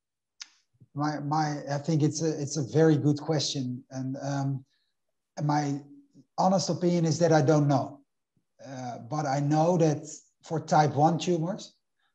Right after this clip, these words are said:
we looked into our, our own database,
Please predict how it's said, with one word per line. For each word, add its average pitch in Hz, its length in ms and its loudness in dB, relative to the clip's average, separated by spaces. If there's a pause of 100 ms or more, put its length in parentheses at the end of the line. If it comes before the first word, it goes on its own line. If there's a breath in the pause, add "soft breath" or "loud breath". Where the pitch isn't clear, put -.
(120)
we 131 120 -2
looked 156 280 2
into 139 440 0
our, 127 460 -8
our 127 360 -8
own 151 220 0
database, 147 760 -2